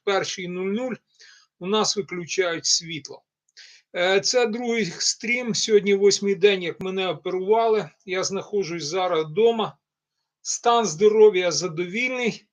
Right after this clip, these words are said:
і починається тільки важка боротьба з хворобою.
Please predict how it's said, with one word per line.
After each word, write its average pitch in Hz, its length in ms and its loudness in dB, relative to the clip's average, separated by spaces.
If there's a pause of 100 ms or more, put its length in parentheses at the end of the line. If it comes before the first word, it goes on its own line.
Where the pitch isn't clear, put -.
(760)
і 180 80 -8
починається 214 720 0
тільки 196 500 2
важка 180 640 -2 (560)
боротьба 185 640 4
з - 80 2
хворобою. 170 640 4